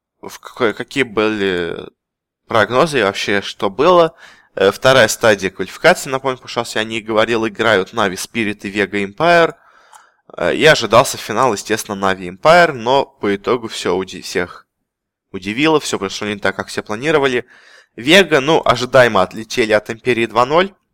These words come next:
Э, что сейчас творится в Веге, я вообще не понимаю, ну, то есть, я этого, на самом деле, не понимаю ещё с самого начала сезона, что в Веге творится. И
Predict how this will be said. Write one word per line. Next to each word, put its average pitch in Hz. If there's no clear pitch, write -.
Э, 117
что 131
сейчас 135
творится 131
в 110
Веге, 113
я 107
вообще 110
не 113
понимаю, 120
ну, 123
то 104
есть, -
я 127
этого, 135
на 135
самом 139
деле, 127
не 139
понимаю 131
ещё -
с -
самого 123
начала 117
сезона, 156
что -
в 107
Веге 104
творится. 98
И 123